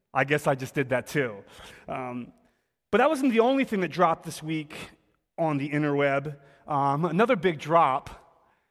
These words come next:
was the, the final trailer for the upcoming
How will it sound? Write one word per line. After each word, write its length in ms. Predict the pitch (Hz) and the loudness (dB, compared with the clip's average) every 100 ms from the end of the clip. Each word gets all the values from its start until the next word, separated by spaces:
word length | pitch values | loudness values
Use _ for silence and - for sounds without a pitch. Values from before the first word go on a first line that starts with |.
| _ - | _ 0
was 440 | 165 170 175 135 | 4 4 2 -4
the, 340 | 151 160 160 151 | -4 -4 -4 -4
the 120 | 151 | -4
final 920 | - - 196 214 233 247 240 240 226 - - | -2 0 2 2 0 0 0 -2 -6 -18 -18
trailer 720 | - - 196 196 180 127 123 156 _ _ _ _ _ _ _ _ _ | -12 -2 0 2 2 0 -4 -8 _ _ _ _ _ _ _ _ _
for 240 | - 175 | -4 -2
the 180 | 151 170 | 0 -2
upcoming 960 | 165 190 - - 185 160 151 151 151 | 2 2 0 -2 0 0 -2 -2 -4